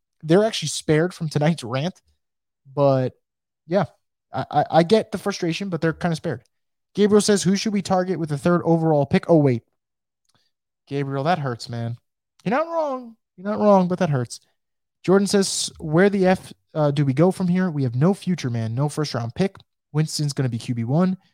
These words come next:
Trash ass coaching slash defense. I mean, what a shit show right now." Yeah. Yeah.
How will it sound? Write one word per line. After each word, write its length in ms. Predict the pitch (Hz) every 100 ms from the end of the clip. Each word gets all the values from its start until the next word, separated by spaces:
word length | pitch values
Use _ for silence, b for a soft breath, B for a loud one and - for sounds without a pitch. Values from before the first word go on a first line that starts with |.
| _ _ -
Trash 320 | 160 175 175
ass 200 | 143 -
coaching 360 | 170 170 170
slash 280 | 156 110 120
defense. 420 | 170 175 180 175 -
I 120 | 143
mean, 180 | 143 127
what 160 | 139
a 40 | 151
shit 220 | - 147
show 200 | - 139
right 260 | 127 123 104
now." 240 | 120 - _ _ _ _ _ _ _ _ _ _ _ _ _ _ _
Yeah. 920 | 67 120 117 123 131 131 131 131 127 127 - _ _ _ _ _ _
Yeah. 280 | 156 175 165